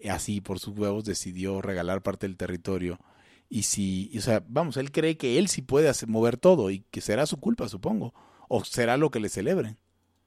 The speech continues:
Pero es porque él puede, es, es pensar que yo, yo, así, solito,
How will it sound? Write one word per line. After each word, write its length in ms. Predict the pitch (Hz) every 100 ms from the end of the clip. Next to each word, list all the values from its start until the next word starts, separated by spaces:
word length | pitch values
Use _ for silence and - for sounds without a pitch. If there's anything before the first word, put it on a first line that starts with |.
| _ _ _ _
Pero 160 | - 117
es 60 | -
porque 260 | 151 127
él 120 | 120
puede, 420 | 117 120 120 87 95
es, 120 | - -
es 180 | 107
pensar 360 | - 131 123 127
que 140 | 117
yo, 380 | 104 120 131 113
yo, 380 | 107 120 165 262
así, 360 | - - 190 -
solito, 500 | - 113 147 247 311